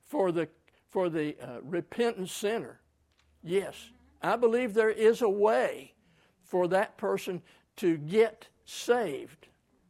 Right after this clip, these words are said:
But it takes a whole lot more than just saying, "Come into my heart, Lord Jesus. I make you my Lord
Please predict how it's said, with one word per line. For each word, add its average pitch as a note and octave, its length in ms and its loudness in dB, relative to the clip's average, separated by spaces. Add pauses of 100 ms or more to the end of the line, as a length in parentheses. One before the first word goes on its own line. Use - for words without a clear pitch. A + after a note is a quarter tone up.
(440)
But E3+ 180 0
it D#3 160 -6
takes A#3 320 0
a G3+ 60 -2
whole G#3 240 0
lot G3 240 0
more F3 280 -2
than C#3+ 200 -6
just D#3+ 240 -8
saying, D3+ 400 -2 (260)
"Come E3 180 -6
into F#3 200 -2
my D#3+ 160 -6
heart, D3+ 320 -6
Lord C#3 220 -4
Jesus. B2+ 520 -14 (840)
I C#3+ 120 -10
make D#3 300 -6
you C#3 100 -6
my C3+ 180 -10
Lord B2+ 380 -12